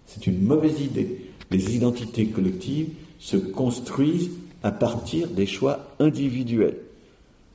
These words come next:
J'ai un ami qui faisait des enquêtes, qui m'avait expliqué ça il y a déjà très longtemps, Khosrow Cavard,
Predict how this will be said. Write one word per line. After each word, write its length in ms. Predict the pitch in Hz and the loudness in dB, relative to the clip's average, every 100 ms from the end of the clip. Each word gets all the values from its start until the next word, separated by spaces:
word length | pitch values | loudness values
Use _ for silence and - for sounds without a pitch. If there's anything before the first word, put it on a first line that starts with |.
| _ _ _ _ _ _ _ _ _ _ - - | _ _ _ _ _ _ _ _ _ _ -18 -6
J'ai 320 | 98 95 95 90 | 2 4 6 4
un 160 | 90 | 4
ami 260 | 90 101 113 | 4 4 4
qui 140 | 82 | 2
faisait 160 | 80 82 | 0 2
des 200 | 87 87 | 2 2
enquêtes, 300 | 95 - - | 2 2 0
qui 80 | 85 | 0
m'avait 180 | 85 | 2
expliqué 340 | 82 - - - | 2 0 -4 0
ça 80 | 214 | 0
il 80 | |
y 20 | 85 | 2
a 40 | |
déjà 120 | 87 | 0
très 200 | 87 - | -2 2
longtemps, 460 | 98 92 - 131 143 | 4 2 2 0 0
Khosrow 320 | 110 95 98 | -4 -4 -2
Cavard, 460 | 92 98 113 139 | 0 2 2 0